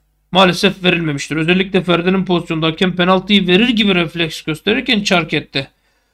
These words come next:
Osterwolde'nin pozisyonda net penaltı. Artık federasyonun aklını başına devşirmesini diliyoruz. Her seferinde Fenerbahçe camiasının sinir uçlarıyla oynamamalarını söylüyoruz demiş. Şimdi arkadaşlar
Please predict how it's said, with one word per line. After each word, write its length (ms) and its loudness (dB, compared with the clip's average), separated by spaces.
Osterwolde'nin 680 2
pozisyonda 420 0
net 220 -4
penaltı. 580 -2
Artık 300 -4
federasyonun 520 0
aklını 300 0
başına 280 0
devşirmesini 800 -2
diliyoruz. 500 4
Her 200 4
seferinde 500 0
Fenerbahçe 520 2
camiasının 540 0
sinir 320 -2
uçlarıyla 420 -2
oynamamalarını 720 0
söylüyoruz 640 0
demiş. 420 -8
Şimdi 520 -4
arkadaşlar 500 -2